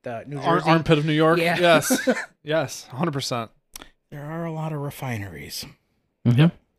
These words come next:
Speaker 3: And
Speaker 2: A-
Speaker 3: it smells like it.
Speaker 2: And I get to go through
Speaker 1: The
Speaker 2: Philly,
Speaker 1: city in New
Speaker 2: Philadelphia.
Speaker 1: Jersey that shares the name of this town is apparently also a trash and drug den.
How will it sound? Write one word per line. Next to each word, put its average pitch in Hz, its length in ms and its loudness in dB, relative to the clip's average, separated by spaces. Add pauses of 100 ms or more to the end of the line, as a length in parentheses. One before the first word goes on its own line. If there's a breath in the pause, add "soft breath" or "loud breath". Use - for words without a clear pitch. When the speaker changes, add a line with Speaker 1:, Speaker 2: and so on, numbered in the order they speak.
(120)
Speaker 3:
And 131 200 -4
Speaker 2:
A- - 20 -6
Speaker 3:
it - 140 -12
smells 107 380 -8
like 85 200 -14
it. 92 120 -14 (120)
Speaker 2:
And 127 140 -4
I 127 60 0
get 127 140 -2
to 131 80 -4
go 127 120 0
through 117 180 -6 (180)
Speaker 1:
The 170 320 -4
Speaker 2:
Philly, 151 300 2
Speaker 1:
city 151 340 0
in 170 40 -8
New 156 60 -16 (100)
Speaker 2:
Philadelphia. 170 580 0
Speaker 1:
Jersey 131 500 -2
that 143 120 -8
shares 165 340 -2
the 156 80 -4
name 151 300 0
of 123 220 -10
this 208 260 0
town 110 440 -8 (300)
is 139 120 -6
apparently 151 400 2
also 139 380 4
a 131 120 0
trash 127 460 -2
and 123 120 -4
drug 117 300 0
den. 101 240 -6